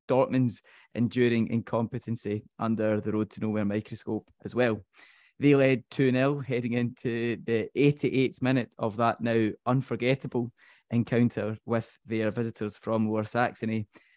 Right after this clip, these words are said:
and yet somehow <laughs> contrived to throw away all three points. Last season, only three Bundesliga clubs conceded fewer goals in Dortmund after the seventy-sixth minute, and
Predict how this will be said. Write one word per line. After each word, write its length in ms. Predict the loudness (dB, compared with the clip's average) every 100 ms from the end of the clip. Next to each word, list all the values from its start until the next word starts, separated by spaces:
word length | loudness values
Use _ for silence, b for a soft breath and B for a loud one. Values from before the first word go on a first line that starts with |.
| b _ 2
and 180 | 4 8
yet 260 | 8 6 2
somehow 560 | -6 4 6 6 2 0 -6 -12
<laughs> 280 | _ _ -6
contrived 640 | -4 0 2 2 0 -4
to 100 | -8
throw 200 | -2 0
away 420 | 2 2 0 -2 -6 _
all 180 | -2 -2
three 240 | -2 -4
points. 500 | -2 -2 -2 -6 -16 -20 _ _ _ _
Last 280 | 2 2 2
season, 480 | 0 2 4 2 0 -10 _
only 380 | 0 0 0 -2
three 320 | -2 2 2
Bundesliga 600 | 4 2 2 -2 -6 -8
clubs 360 | -2 -2 -2 -4
conceded 400 | -2 -2 -2 -4
fewer 280 | 2 2
goals 360 | 4 4 2 2
in 100 | 0
Dortmund 320 | 0 0 -2 -6 -4
after 440 | -2 -2 -4 -4 b b b b
the 40 | -6
seventy-sixth 640 | -2 -2 -2 -2 -4 -2
minute, 400 | 0 0 0 -4 -20 _ _ _ _ -8
and 360 | -4 -2 -4